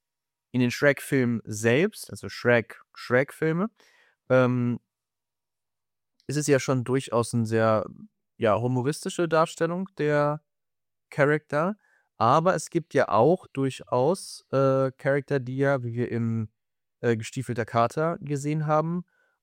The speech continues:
auch durchaus bedrohlicher und ernster dargestellt werden können. Deswegen fände ich das mal ganz interessant.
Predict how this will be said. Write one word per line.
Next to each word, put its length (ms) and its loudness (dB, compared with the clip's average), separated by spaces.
auch 260 2
durchaus 960 -2
bedrohlicher 760 4
und 140 0
ernster 360 2
dargestellt 520 -6
werden 220 -6
können. 200 -8
Deswegen 320 -4
fände 160 -2
ich 60 -10
das 140 -10
mal 80 0
ganz 200 -4
interessant. 420 -6